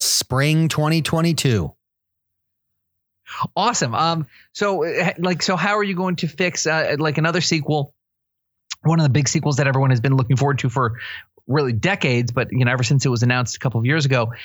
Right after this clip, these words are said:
Speaker 2: um, the Top Gun sequel.
Speaker 1: Oh, yeah, Top Gun.
Speaker 2: Well, what are some of the changes that Hollywood is gonna sort of, um, incorporate into the Top Gun sequel?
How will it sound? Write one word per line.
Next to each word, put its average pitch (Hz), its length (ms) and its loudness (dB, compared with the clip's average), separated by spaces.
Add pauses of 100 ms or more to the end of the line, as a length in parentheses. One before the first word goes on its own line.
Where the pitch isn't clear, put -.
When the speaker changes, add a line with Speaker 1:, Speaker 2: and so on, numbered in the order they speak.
(160)
Speaker 2:
um, 139 160 2
the 120 80 2
Top - 440 -4
Gun 160 280 2
sequel. - 500 -4 (1400)
Speaker 1:
Oh, 151 100 0
yeah, 143 240 2
Top 120 300 -2
Gun. 110 380 0 (400)
Speaker 2:
Well, 165 220 0
what 185 160 2
are - 40 2
some 180 140 0
of 160 40 2
the 156 60 0
changes 151 420 2
that 143 120 2
Hollywood 143 340 0
is 131 140 -2
gonna 131 360 -2
sort 127 220 -2
of, 117 220 -2
um, 120 320 0 (300)
incorporate 139 540 0
into 131 440 2
the 113 80 0
Top 139 220 0
Gun 165 120 0
sequel? - 380 -6